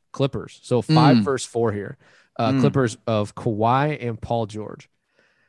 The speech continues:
Speaker 1: Whew. Wow. This is a great matchup. If this was a seven-game series, it's a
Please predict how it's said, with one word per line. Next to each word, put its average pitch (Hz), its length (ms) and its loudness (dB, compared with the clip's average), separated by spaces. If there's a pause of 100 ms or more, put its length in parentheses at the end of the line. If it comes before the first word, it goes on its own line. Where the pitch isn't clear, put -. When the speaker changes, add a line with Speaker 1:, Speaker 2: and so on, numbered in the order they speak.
(400)
Speaker 1:
Whew. 403 260 6 (220)
Wow. 117 300 2 (200)
This 147 260 0
is 143 540 0
a 110 760 -2 (140)
great 117 600 -4 (420)
matchup. 120 420 -2 (200)
If - 80 -12
this 123 160 -4
was 123 120 -4
a 110 80 -6
seven-game 120 440 -4
series, 127 340 0
it's 110 140 -10
a 95 80 -10